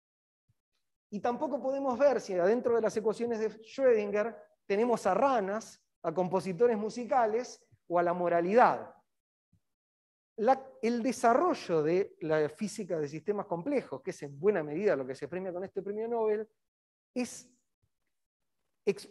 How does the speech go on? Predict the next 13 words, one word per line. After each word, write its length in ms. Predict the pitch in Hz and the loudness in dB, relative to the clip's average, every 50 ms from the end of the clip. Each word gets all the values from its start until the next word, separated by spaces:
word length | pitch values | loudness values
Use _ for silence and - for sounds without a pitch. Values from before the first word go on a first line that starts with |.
| - _ | -20 _
básicamente 640 | - - 247 240 - 262 202 226 202 208 220 214 - 220 | 0 0 0 0 -2 -2 -2 0 0 0 0 -2 -4 -8
explorar 540 | - - - _ 180 175 180 196 233 240 | -10 -12 -12 _ -2 0 0 2 2 0
este 240 | 226 226 - 202 165 | 0 -2 -4 -4 -2
camino, 520 | - 170 175 202 208 165 131 117 107 - _ _ _ _ _ _ _ _ _ _ - | 0 0 0 0 -2 -4 -4 -8 -12 -16 _ _ _ _ _ _ _ _ _ _ -2
encontrar 1040 | 190 208 214 220 208 - 226 226 240 247 240 - 262 277 285 285 285 285 - - - - | 0 0 2 0 -2 0 0 0 0 0 2 2 4 4 6 4 4 2 0 -6 -18 -20
formas 580 | - - - 285 277 262 247 247 247 233 196 165 | -10 -2 2 4 4 4 4 2 -2 -2 -2 -2
de 80 | 165 | -4
extraer 760 | 147 - - - 180 185 196 202 196 175 143 139 135 135 - _ _ _ _ _ _ - | -6 -6 -8 -4 0 4 6 6 6 6 6 2 -2 -8 -12 _ _ _ _ _ _ -4
a 140 | 160 156 - | -4 0 2
partir 380 | 165 160 170 - 220 240 240 | 2 0 0 0 -4 -2 0
de 100 | 220 214 - - - _ _ | -2 -2 -2 -6 -12 _ _
pocas 440 | _ 247 277 277 277 - 202 170 - | _ 0 0 0 2 -2 -4 -2 0
reglas 680 | - 247 254 220 180 170 170 196 214 226 - - - | 2 2 2 2 0 0 -2 -4 -6 -6 -10 -16 -20